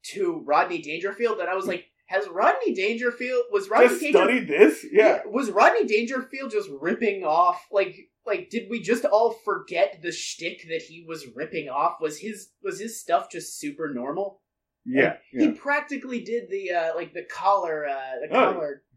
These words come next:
Speaker 2: he was just no respect, no respect at all, all over this town.
Speaker 1: Yeah.
Speaker 2: He, uh, Andy comes in and, uh, they're like, "Hey, local law enforcement." He flips up the badge and says, "If found, please return to Wyatt Earp." Like, just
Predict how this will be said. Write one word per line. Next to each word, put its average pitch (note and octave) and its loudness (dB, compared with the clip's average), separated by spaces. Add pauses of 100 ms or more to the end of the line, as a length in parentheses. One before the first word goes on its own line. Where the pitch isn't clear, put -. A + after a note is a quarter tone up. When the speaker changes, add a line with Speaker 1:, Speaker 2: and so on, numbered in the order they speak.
(140)
Speaker 2:
he G#3 -8
was G3 -12
just F3 0
no E3+ 10
respect, D3 0
no E3 4
respect D#3 0
at C#3 6
all, C3 4
all F3 10
over D#3+ 4
this D3 2
town. A#2+ 4 (100)
Speaker 1:
Yeah. C#4 6
Speaker 2:
He, F#3 0
uh, D#3+ 10 (140)
Andy F#3 0
comes E3+ -2
in D#3 4
and, D3 2
uh, C3 6 (440)
they're E3 4
like, F3 4
"Hey, C#4+ 12
local E4+ 10
law D#4+ 12
enforcement." D3+ 6
He C#3 2 (300)
flips F3 4
up D3 4
the C#3+ 2
badge C#3 4
and C3 2
says, C3 0 (180)
"If A3 6
found, B3 6
please A#3+ 2
return F#3+ 2
to D#3+ 4
Wyatt B3+ 6
Earp." G#3 6
Like, D#3+ 2
just B3+ -2